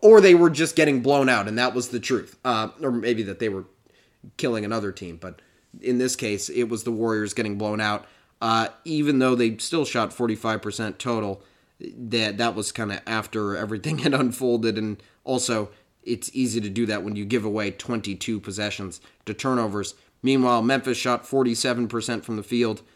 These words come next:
forty-four percent from three, and had nineteen additional shot attempts over the Golden State Warriors.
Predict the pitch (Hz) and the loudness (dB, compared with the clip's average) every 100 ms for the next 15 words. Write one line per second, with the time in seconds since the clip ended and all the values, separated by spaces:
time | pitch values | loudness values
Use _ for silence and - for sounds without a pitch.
0 | _ _ _ 143 147 127 120 156 185 196 | _ _ _ 0 2 2 0 4 6 6
1 | 156 120 123 107 117 107 135 131 113 110 | 2 -2 -4 -4 -6 -4 2 4 4 0
2 | _ _ _ _ 110 117 113 113 135 180 | _ _ _ _ -4 -4 0 0 2 0
3 | - - 170 160 151 135 120 143 143 131 | -2 -2 2 4 2 0 0 2 2 -2
4 | 117 131 123 104 - 107 95 - 120 113 | -2 0 0 -2 -4 -6 -6 -8 -6 -6
5 | 104 110 107 - 110 90 113 107 101 92 | -2 -4 -4 -4 -4 -2 -2 0 -2 -6